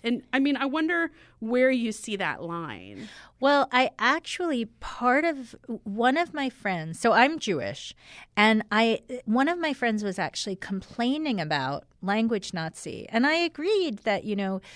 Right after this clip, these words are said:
Speaker 2: you, you don't wanna take something that's really offensive and horrible.
Speaker 1: Right.
Speaker 2: I, I mean, not until millions of years have passed. You know, we can make fun of, like, the Trojans right <laughs> now,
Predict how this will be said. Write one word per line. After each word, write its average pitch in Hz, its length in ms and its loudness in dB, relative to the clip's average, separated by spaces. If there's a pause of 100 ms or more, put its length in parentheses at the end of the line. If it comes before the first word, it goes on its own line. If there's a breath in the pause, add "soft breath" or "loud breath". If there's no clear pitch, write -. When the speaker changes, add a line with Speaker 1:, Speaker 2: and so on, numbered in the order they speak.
(300 loud breath)
Speaker 2:
you, 254 140 0
you 247 240 -2
don't 302 260 -2
wanna 247 200 0
take 202 180 -6
something 190 400 -6
that's 170 220 -8
really 170 280 -8
offensive 170 800 -6
and 160 100 -6
horrible. 156 640 0
Speaker 1:
Right. 285 160 10
Speaker 2:
I, 302 60 10
I - 20 10
mean, 302 320 2
not 285 220 6
until 240 240 2
millions 180 720 4
of 147 120 -4
years 143 420 -8
have 151 200 -10
passed. - 540 -12
You 185 160 -2
know, 165 120 -2
we 170 120 -4
can 180 160 -2
make 175 180 0
fun 170 160 -6
of, 160 100 -6
like, 151 260 -8
the 165 80 -6
Trojans 170 760 -6
right 170 260 -2
<laughs> - 20 -14
now, 269 100 8